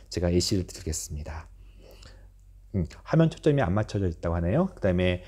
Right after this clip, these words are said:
그래서 이것을 다른 말로 하면 테일러드 메디슨, 어떤 우리가 재단에서 만든다 해서 옷을 재단한다는 뜻으로 테일러드 메디슨이라는 표현도 씁니다.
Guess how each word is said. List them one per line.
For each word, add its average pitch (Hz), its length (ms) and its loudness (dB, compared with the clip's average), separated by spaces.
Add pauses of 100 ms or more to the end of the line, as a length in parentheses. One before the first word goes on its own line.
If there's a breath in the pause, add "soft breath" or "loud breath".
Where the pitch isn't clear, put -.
(160 loud breath)
그래서 156 220 6
이것을 139 300 8
다른 120 300 6
말로 131 280 8
하면 135 260 2
테일러드 180 440 8
메디슨, 170 680 0
어떤 104 260 -2
우리가 101 340 2
재단에서 120 560 4
만든다 92 440 0
해서 113 460 0 (300 loud breath)
옷을 123 600 6
재단한다는 107 600 2
뜻으로 123 580 0
테일러드 139 440 2
메디슨이라는 82 580 0
표현도 90 300 -4
씁니다. 82 440 -10